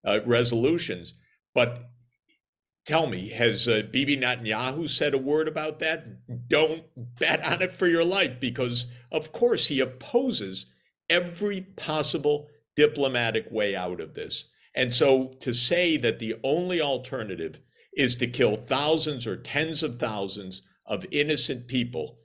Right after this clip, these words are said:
is basically to hide two things. One, the personal failure of, uh, Netanyahu and his, uh, his, uh, cabinet. Uh, and second, uh, to hide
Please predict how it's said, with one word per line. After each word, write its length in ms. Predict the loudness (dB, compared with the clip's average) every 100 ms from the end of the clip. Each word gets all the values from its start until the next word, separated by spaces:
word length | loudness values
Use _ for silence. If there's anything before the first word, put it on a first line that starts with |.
| _ _ 0
is 460 | 2 2 0 -4 -12 _ -20 -20 -14 0
basically 800 | 0 2 -2 -2 -4 -6 -8 _ _ _ _ -2
to 140 | -2
hide 480 | 0 0 2 0 0
two 200 | -2 -2
things. 440 | -2 -6 -6 -10
One, 320 | -2 -2 0
the 60 | -4
personal 580 | -6 -2 0 0 -2 -4
failure 640 | -2 0 0 -2 -6 -10 _ _ _ _ -2
of, 380 | 2 2 0 -8
uh, 140 | -8 -6
Netanyahu 840 | -2 -2 0 -2 -2 -2 -4 -4 -4 -6
and 240 | -6 -6
his, 420 | -8 -6 -4 -4
uh, 240 | -2 -4 -4 -10 _ _ _ -6
his, 340 | -4 -4 -4
uh, 140 | -4 -4
cabinet. 640 | -2 0 0 -2 -4 -6 -16 _ _
Uh, 160 | -4 -4 0
and 200 | -2 0
second, 640 | 0 0 0 -2 -4 -10 -20 _ -4
uh, 160 | -2 0 0
to 400 | 2 4 2 -4
hide 720 | -4 0 2 2 -2 -10